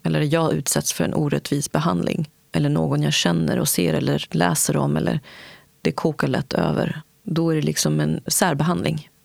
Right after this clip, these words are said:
Särbehandlingar får mig att, att verkligen bli förbannad. Och diskriminering. All typ av orättvisa. För att det gör att någon anser sig stå över någon annan.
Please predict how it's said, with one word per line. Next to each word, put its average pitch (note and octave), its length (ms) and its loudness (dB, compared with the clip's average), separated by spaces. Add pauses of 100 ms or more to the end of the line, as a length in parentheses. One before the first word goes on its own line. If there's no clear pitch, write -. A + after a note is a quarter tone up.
Särbehandlingar E3 800 0
får D3+ 200 0
mig D3+ 160 2
att, D3 240 0
att D#3 80 0
verkligen D3+ 340 0
bli D3 120 -2
förbannad. D#3 640 -2 (260)
Och - 100 -2
diskriminering. D3 840 0 (440)
All E3+ 220 0
typ D3 240 -2
av D3+ 120 0
orättvisa. - 640 -2 (320)
För - 200 -2
att - 380 -4
det E3 160 0
gör D3+ 200 2
att D3+ 160 -2
någon E3 460 2
anser E3+ 420 0
sig D#3 140 -2
stå F3 220 0
över D#3+ 240 0
någon D3+ 120 0
annan. D#3 420 0